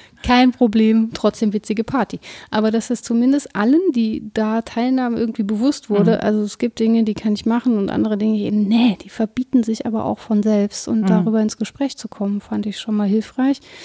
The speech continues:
Speaker 1: Was ich schwierig finde, ist so mit der Generation achtzig plus.
Speaker 2: Mhm.
Speaker 1: Das ist wirklich schwer.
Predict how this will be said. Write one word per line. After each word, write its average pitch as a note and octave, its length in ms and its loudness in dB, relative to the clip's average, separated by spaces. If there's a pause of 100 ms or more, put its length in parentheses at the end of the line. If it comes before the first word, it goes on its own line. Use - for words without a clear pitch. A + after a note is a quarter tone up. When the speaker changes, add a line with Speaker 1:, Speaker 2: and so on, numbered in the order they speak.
(320)
Speaker 1:
Was A3+ 240 0
ich A3+ 120 0
schwierig C#4 420 0
finde, C4 300 4
ist - 280 -4
so A3 100 0
mit G#3+ 200 0
der G#3+ 100 0
Generation G#3+ 640 -2
achtzig - 420 -8
plus. - 500 0
Speaker 2:
Mhm. A3+ 640 6 (480)
Speaker 1:
Das B3 240 0
ist - 260 -8 (120)
wirklich A#3+ 800 -2 (100)
schwer. - 400 -2